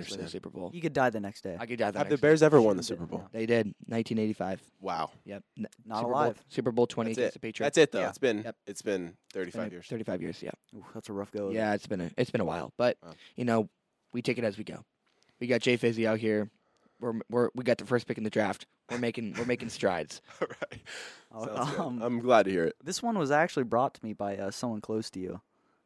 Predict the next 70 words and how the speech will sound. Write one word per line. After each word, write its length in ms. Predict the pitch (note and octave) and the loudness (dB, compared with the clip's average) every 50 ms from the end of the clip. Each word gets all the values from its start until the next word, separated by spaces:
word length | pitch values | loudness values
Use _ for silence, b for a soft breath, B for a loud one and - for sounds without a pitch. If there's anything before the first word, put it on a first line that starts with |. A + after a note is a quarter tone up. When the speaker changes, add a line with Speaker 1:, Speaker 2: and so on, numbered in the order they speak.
| _ _ _ | _ _ _
Speaker 3:
Uh, 40 | F#2 | -2
Speaker 2:
What? 240 | G#2+ G#2+ D#2+ - - | 0 0 0 0 -4
Speaker 3:
this 120 | A2+ A2+ - | -8 -10 -6
next 200 | C3 A#2 A2+ - | -6 -8 -8 -6
question. 340 | - A2+ A2 A2 - - D3+ | -4 -4 -4 -4 -4 -6 -8
Speaker 2:
This 120 | D#3+ D#3+ | -4 2
next 200 | B2+ A2+ G#2+ - | 2 2 2 2
Speaker 3:
Yeah, 60 | - - | 0 0
Speaker 2:
question? 240 | B2+ C3 - - - | 0 0 0 -2 -6
Speaker 3:
this 80 | F#3+ | -6
next 180 | D#3 C#3+ - - | -6 -6 -8 -8
question. 380 | - A#2 G#2 G2+ - - A2 G#2 | -6 -4 -4 -4 -6 -8 -6 -4
Speaker 2:
Who's 300 | E3 F#3 F3+ E3 C#3+ - | -4 -2 -2 -4 -4 -6
close 300 | - - E3+ E3+ E3+ - | -2 2 2 2 2 2
to 80 | - - | -2 -4
me? 60 | C#3+ | -4
Speaker 3:
Um, 360 | C#3+ C#3+ C#3+ C#3 C#3 C3+ B2+ - | -2 0 -2 -2 -2 -4 -6 -6
Speaker 1:
Can't 120 | A#2 A2+ - | -8 -8 -4
tell 120 | A2 G2+ | -2 -2
you. 60 | G#2 | 0
Speaker 3:
but 220 | F3 F3 D3 D#3 C3 | -2 -2 -4 -4 0
Jo-, 100 | - F#3+ | 0 0
Speaker 2:
Not, 100 | - D3+ | 0 0
Speaker 3:
Joey, 240 | C#3 F3 G3 G#3+ A3 G3+ | 0 2 2 2 2 0
your, 140 | G3 B3 C4+ | -2 -4 -6
Speaker 2:
not 80 | - | -6
gonna 140 | G3+ F#3+ F#3 | -6 -6 -6
Speaker 3:
your 80 | F#3+ F#3 | -4 -4
Speaker 2:
name 80 | F#3 | -2
drop. 120 | G3 - F3 | -2 -2 0
Speaker 3:
dad, 240 | E3+ D#3+ D3 C3 G#2+ B2 | 0 0 -2 -2 -8 -10
your 120 | C#3 F3 | -10 -2
dad 540 | F3 G#3+ A3 G#3+ F#3+ D3+ C3+ B2+ A#2 A#2+ B2 | 2 4 4 4 4 0 -4 -10 -14 -10 -6
delivers 360 | C3 C3 C#3 E3 D#3+ C#3 B2 A2+ | -4 -2 0 0 0 0 0 0
babies 300 | B2 C3+ C#3 A#2+ G2 - | -2 -2 -2 -2 -4 -6
for 100 | - E2+ | -10 -12
a 40 | D#2+ | -12
living, 180 | - G#1+ E2 | -12 -12 -10
doesn't 80 | D#2+ F2+ | -8 -6
he? 20 | |
Speaker 2:
O 20 | A2 | -6
B 40 | A2+ | 2
G 100 | A2 A2+ | 6 6
Y 160 | A2 G#2 G2 F2 | 8 8 6 4
N. 80 | E2+ - - _ | 2 -2 -8 _
Yep. 160 | - A2 - - _ | 0 0 0 0 _
Speaker 3:
Yep. 140 | - F3+ - _ _ _ | -10 -12 -12 _ _ _
Uh, 260 | A#2+ A#2+ A#2+ A#2 A2+ - | -6 -2 -2 -2 -2 -2
he's 160 | - D3+ D#3 | -4 -8 -10
kind 160 | - - D4+ C#4+ | -8 -8 -6 -2
of 80 | G#3+ | -2
a 80 | D3 D3 | -2 0
middleman 460 | D#3 G3+ A3+ G3 D3 A#2+ G#2+ G#2+ G#2 | 2 2 2 4 2 0 -2 -2 -4
for 140 | - A#2+ A#2+ | -4 -6 -8
bringing 420 | A#2 A#2 A2+ B2 C#3 C#3+ C#3 C3 | -8 -6 -2 -2 -2 0 -2 -4
new 140 | C3 C#3 C3+ | -2 -2 0
life 260 | A#2+ B2+ C3 B2+ - - | 0 0 0 0 -2 -6
into 120 | G2 F2+ | -10 -8
this 180 | F2+ F2 - - | -8 -10 -8 -8
world. 260 | - - - - - A2+ _ _ A#3 A3 | -10 -8 -8 -10 -12 -14 _ _ -14 -12
Wouldn't 140 | A#2 B2 | -10 -8
you 60 | B2 A#2 | -6 0
say? 60 | A#2 | 4
Speaker 2:
One 140 | A#2+ B2 F3 | 4 4 4
could 140 | E3 C#3+ - | 4 0 4
say. 280 | - A2 G2 B2 C3+ - _ _ _ _ _ - | 8 10 10 8 8 2 _ _ _ _ _ -10
Speaker 3:
One 140 | A#2 B2+ C#3 | -8 -8 -6
Speaker 1:
Yeah. 40 | |
Speaker 3:
could 140 | - C#3 B2+ | -6 -8 -6
say. 280 | - - A2+ A2 A2+ | -4 -4 -4 -4 -4